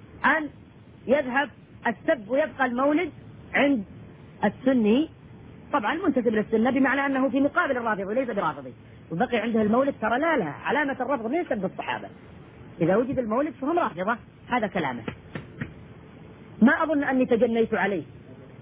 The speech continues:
هذا كلامه. فإذا، ها،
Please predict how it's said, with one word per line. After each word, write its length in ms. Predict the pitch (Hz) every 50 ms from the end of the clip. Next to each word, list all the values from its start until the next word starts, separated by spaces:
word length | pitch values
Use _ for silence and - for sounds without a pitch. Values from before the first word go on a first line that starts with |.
| - - - - - -
هذا 300 | - 175 220 262 262 254
كلامه. 480 | - - 202 190 180 175 165 147 139 - - - - - - - - - - - - - - - - - - -
فإذا، 380 | 190 202 226 220 247 269 294 277 - - - - - - - - - - - - - - -
ها، 160 | 202 208 -